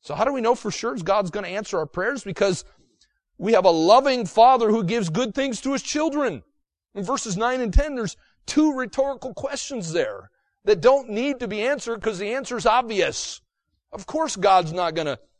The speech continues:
do the switcheroo on you and, and give you a stone instead of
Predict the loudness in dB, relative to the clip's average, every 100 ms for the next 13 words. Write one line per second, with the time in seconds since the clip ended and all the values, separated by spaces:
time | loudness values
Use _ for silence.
0 | _ _ -8 -2 -2 -2 -2 -2 0 0
1 | 2 0 0 -6 -4 -4 -6 -14 _ _
2 | -6 -4 -4 -4 -2 -4 -4 -4 -2 -2
3 | -4 -8 -8 -8 -8 -12 -20